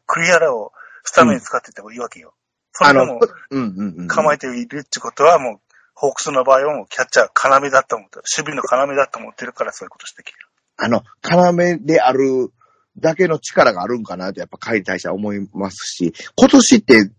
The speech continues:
Speaker 2: あの、盗塁阻止率も含めてあんまりやったんですよね。
Speaker 1: それはね、あの、外国人ピッチャーと組んでる時も多かったから、あの、
Speaker 2: あ、あ、
Speaker 1: どっちかっていうと、
Speaker 2: あ、
Speaker 1: その、モーションの大きいピッチャーがいるから。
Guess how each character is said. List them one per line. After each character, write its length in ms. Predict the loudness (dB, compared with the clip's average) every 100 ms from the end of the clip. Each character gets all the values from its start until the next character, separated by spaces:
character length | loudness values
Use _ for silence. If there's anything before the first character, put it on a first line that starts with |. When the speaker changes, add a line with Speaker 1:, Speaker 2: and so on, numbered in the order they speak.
| -4
Speaker 2:
あ 120 | 0
の、 240 | 2 0 0
盗 240 | 6 6
塁 140 | 6
阻 100 | -2 -2
止 140 | -2
率 160 | 0 -4
も 80 | -6
含 160 | -10
め 40 | -4
て 60 |
あ 100 | -2
ん 80 | 0
ま 80 | 0
り 80 | 0
や 80 | -4
っ 40 | -8
た 80 |
ん 40 | -20
で 100 | -18
す 100 | -18
よ 120 | -10
ね。 340 | -10 -8 -12 -18 _ _ _ _ _ _ _ _ _ 0
Speaker 1:
そ 140 | 2
れ 100 | 6
は 160 | 4 4
ね、 80 |
あ 100 | 0
の、 240 | -2 -6 -12 _ _ 0
外 140 | 2
国 220 | 2 -6
人 180 | -6 -10
ピ 80 | -10
ッ 40 | -4
チ 140 | 0
ャ 80 | 2
ー 40 |
と 140 | 0 -8
組 220 | -8 -6
ん 20 |
で 60 | -8
る 100 | -10
時 200 | -16 -16
も 120 | -16
多 20 |
か 120 | -16
っ 60 | -12
た 80 | -12
か 140 | -8 -8
ら、 240 | -6 -8
あ 120 | -4
の、 220 | -2 0 -2
Speaker 2:
あ、 60 | -10 -16 -4
あ、 80 |
Speaker 1:
ど 60 | -2
っ 20 |
ち 80 | 2
か 120 | 0
っ 20 |
て 120 | 0 -4
い 40 |
う 40 | -2
と、 380 | 2 2 0
Speaker 2:
あ、 60 | -8
Speaker 1:
そ 100 | -6
の、 60 | -2
モ 60 | 2 4
ー 40 | 4
シ 80 | 4
ョ 60 |
ン 20 |
の 80 | 0
大 60 | -4
き 120 | -10
い 40 | -12
ピ 220 | _ -8
ッ 40 |
チ 120 | -4
ャ 20 | -4
ー 40 |
が 100 | -4
い 20 |
る 80 | -10
か 100 | -16
ら。 200 | -16